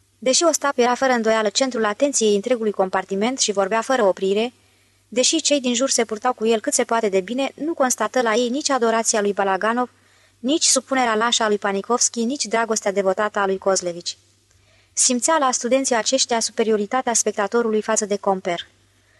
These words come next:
Spectatorul îl ascultă pe cetățeanul în frac care prezintă spectacolul, râde uneori, îl aplaudă alene, dar la urmă a plecat acasă și a uitat de comper.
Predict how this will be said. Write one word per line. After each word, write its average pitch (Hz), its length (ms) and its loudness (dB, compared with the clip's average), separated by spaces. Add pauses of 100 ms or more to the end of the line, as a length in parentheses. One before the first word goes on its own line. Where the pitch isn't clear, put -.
(220)
Spectatorul 294 720 2
îl 247 140 0
ascultă 247 400 0
pe 214 100 0
cetățeanul 208 500 0
în 196 120 2
frac - 380 -2
care 208 200 0
prezintă 208 360 0
spectacolul, 220 680 -2 (240)
râde 254 320 2
uneori, 202 440 4 (240)
îl 214 140 0
aplaudă 226 400 2
alene, 220 420 0
dar 269 160 -2
la 262 120 2
urmă 262 220 4
a 233 40 4
plecat 220 320 -2
acasă 233 340 -2
și 220 140 -2
a 214 40 2
uitat 208 320 -2
de 180 120 -6
comper. 170 440 -8